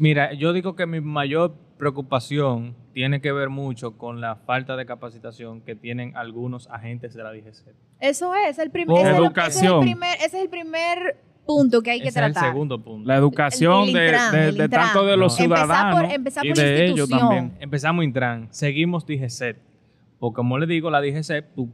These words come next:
Speaker 1: probablemente te encuentres un ame aburrido que diga que tú te fuiste en rojo en un semáforo y es su palabra contra la tuya.
Speaker 2: A mí me pasó una vez que yo andaba con una persona, estaba conduciendo, esa persona, yo estaba al lado de copiloto,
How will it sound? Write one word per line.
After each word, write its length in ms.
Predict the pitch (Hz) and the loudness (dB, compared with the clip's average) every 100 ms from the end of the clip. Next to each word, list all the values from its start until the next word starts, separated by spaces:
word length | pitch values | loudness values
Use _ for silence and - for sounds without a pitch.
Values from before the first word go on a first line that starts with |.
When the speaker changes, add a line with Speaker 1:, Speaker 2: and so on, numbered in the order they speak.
| - | -6
Speaker 1:
probablemente 680 | 131 131 131 143 143 147 139 | 0 2 2 2 -2 -4 -8
te 80 | 143 | -12
encuentres 420 | 127 143 139 143 | -10 -10 -10 -10
un 80 | 147 | -8
ame 180 | 143 143 | -8 -8
aburrido 640 | 147 151 156 139 127 135 - _ | -6 -6 -4 -4 -4 -10 -20 _
que 180 | - 127 | -4 -2
diga 420 | 120 165 143 131 123 | 2 2 2 0 -2
que 100 | 117 | -8
tú 100 | 120 | -12
te 120 | 123 | -12
fuiste 240 | 131 123 | -10 -10
en 60 | 131 | -8
rojo 200 | 127 131 | -8 -8
en 60 | 135 | -10
un 120 | 131 | -6
semáforo 560 | 147 156 135 135 139 - | -2 -2 -2 -4 -12 -6
y 120 | 147 | 0
es 80 | 151 | 0
su 120 | 180 | 0
palabra 300 | 156 165 170 | -2 -2 -4
contra 220 | 160 160 160 | -8 -12 -12
la 80 | 160 | -8
tuya. 260 | 196 180 - _ _ _ - | -6 -8 -10 _ _ _ 0
Speaker 2:
A 160 | 247 | 2
mí 140 | 254 277 | 2 0
me 100 | 294 | -2
pasó 240 | 294 302 | -4 -4
una 160 | 285 285 | -6 -4
vez 340 | 294 254 320 | -2 -2 -4
que 120 | - | -2
yo 80 | 240 | -2
andaba 220 | 247 254 | 0 -2
con 100 | 262 | -4
una 140 | 262 262 | -4 -6
persona, 640 | 254 247 277 196 220 330 _ | -8 -4 -2 -2 -4 -10 _
estaba 180 | - 202 | -8 -4
conduciendo, 600 | 240 240 247 269 247 226 | 0 0 0 -2 -2 -2
esa 200 | - 240 | -6 -10
persona, 320 | 240 233 262 | -10 -6 -4
yo 60 | 220 | -4
estaba 240 | 214 226 226 | -6 -8 -4
al 60 | |
lado 200 | 269 233 | -2 -2
de 60 | 214 | -2
copiloto, 580 | 208 208 247 240 196 | -4 -4 0 0 -2